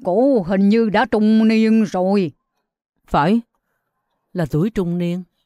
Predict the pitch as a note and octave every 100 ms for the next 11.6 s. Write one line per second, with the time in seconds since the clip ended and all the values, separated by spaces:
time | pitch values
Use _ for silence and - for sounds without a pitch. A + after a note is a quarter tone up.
0 | _ - C#4 - F3+ - _ _ _ _
1 | C#4 C#4+ - - C#4 - - C#4 - -
2 | G#3+ - - F#3 - C#4 D#4+ - _ C#4
3 | A3+ A3 G3+ F#3+ F3 G3 - F#3 F#3 F#3+
4 | - G3+ G3 G3+ A3 G#3+ F#3 C#3 _ _
5 | _ _ _ _ - A#3 A3+ C#4 B3+ G#3
6 | B3 A3 G#3 F3+ F#3 F3+ A3 C4+ D#4+ G3+
7 | G#3+ D4+ C4+ - _ _ A3 E3 E3+ F#3
8 | A#3 D4+ E3+ E3 F#3 E3+ D#3 G#3 D4 -
9 | _ _ _ _ D4+ C4 F#3+ E3+ G3+ F#3
10 | E3+ F#3 G#3 G3+ G3+ A3 E3 F3+ F3+ G3+
11 | G3+ G3+ F#3 G3+ G#3+ F#3